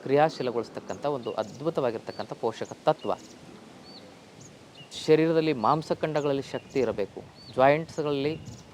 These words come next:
ಕ್ರಿಯಾಶೀಲತೆ ಇರಬೇಕು, ಜಾಯಿಂಟ್ ಪೇನ್ ಬರಬಾರ್ದು, ಸದೃಢವಾಗಿರ್ತಕ್ಕಂಥ ಮಾಂಸಖಂಡಗಳು, ಬಲಿಷ್ಠವಾಗಿರ್ತಕ್ಕಂಥ ನರಮಂಡಲ ಹಾಗೂ ಶರೀರದಲ್ಲಿ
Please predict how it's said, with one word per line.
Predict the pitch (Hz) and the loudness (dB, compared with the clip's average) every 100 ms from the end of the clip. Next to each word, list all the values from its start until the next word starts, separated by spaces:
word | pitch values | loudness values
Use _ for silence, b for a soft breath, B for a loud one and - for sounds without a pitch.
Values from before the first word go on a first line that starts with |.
| - | -8
ಕ್ರಿಯಾಶೀಲತೆ | 131 139 151 147 131 123 113 | 2 4 4 2 -4 -2 -2
ಇರಬೇಕು, | 104 101 98 | -2 -4 -4
ಜಾಯಿಂಟ್ | 101 131 147 - | 2 2 2 -2
ಪೇನ್ | 127 123 | -4 0
ಬರಬಾರ್ದು, | 107 107 107 98 101 98 - - - - | -2 2 2 0 -4 -8 -18 -20 -8 -6
ಸದೃಢವಾಗಿರ್ತಕ್ಕಂಥ | 131 - 170 170 147 143 139 131 135 127 131 113 107 - | -4 -2 2 4 2 0 -6 -6 -6 -2 2 2 0 -4
ಮಾಂಸಖಂಡಗಳು, | 113 131 - - 135 127 131 147 | -4 -4 -6 -6 -4 -2 0 0
ಬಲಿಷ್ಠವಾಗಿರ್ತಕ್ಕಂಥ | 120 113 151 - 139 123 123 123 - 113 107 | 0 -2 -2 2 2 2 -2 -8 -8 -8 -4
ನರಮಂಡಲ | 98 113 139 143 135 127 - - B B - | 0 2 2 2 2 2 -2 -12 B B 2
ಹಾಗೂ | - 151 170 135 113 - - - - - | 8 8 8 2 0 -8 -20 -20 -18 0
ಶರೀರದಲ್ಲಿ | 151 165 165 147 123 | 2 4 2 2 2